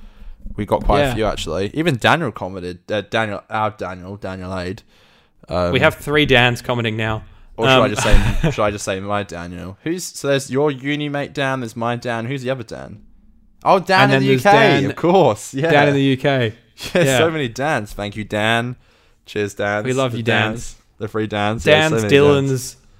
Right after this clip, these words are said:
Speaker 2: Vinny. Um, we love you all.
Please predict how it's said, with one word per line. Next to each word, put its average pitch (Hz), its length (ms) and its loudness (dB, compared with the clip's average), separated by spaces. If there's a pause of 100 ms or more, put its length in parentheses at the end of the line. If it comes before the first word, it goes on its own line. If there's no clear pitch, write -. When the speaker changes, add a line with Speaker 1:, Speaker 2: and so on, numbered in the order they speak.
(100)
Speaker 2:
Vinny. 127 600 0 (360)
Um, 123 540 -2 (840)
we 151 120 4
love 160 180 4
you 139 140 4
all. 117 320 2